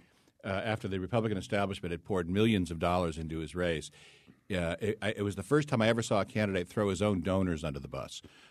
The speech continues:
Uh, uh, and he was so anxious to disassociate himself from the establishment that had been hoping he would be their horse,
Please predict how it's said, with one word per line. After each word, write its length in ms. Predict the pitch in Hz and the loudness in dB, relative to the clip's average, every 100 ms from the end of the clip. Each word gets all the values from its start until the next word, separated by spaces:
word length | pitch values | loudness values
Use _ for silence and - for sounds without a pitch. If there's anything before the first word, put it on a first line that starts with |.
| - | -8
Uh, 360 | 82 85 82 80 - | 0 2 2 0 -2
uh, 260 | 87 80 80 | -4 -2 -6
and 160 | 90 87 | -6 2
he 140 | 117 | 4
was 160 | 113 - | 4 2
so 160 | 98 | 2
anxious 340 | 90 90 - 82 | 2 0 -4 -8
to 120 | - | -6
disassociate 720 | 82 113 92 - 127 139 101 | -4 -4 -4 4 6 6 0
himself 480 | 80 82 85 80 - - - _ | -2 -4 -4 -4 -8 -20 -20 _
from 160 | - 98 | -2 -2
the 60 | |
establishment 640 | 87 - 104 101 92 95 90 | -2 -2 -2 -2 -4 -8 -6
that 100 | 87 | -6
had 80 | 82 | -6
been 80 | |
hoping 320 | 82 110 107 85 | 0 0 2 0
he 140 | 98 | 0
would 120 | 92 | -2
be 120 | 85 | -2
their 160 | 85 82 | -4 -4
horse, 460 | 85 127 85 76 | 0 0 0 -2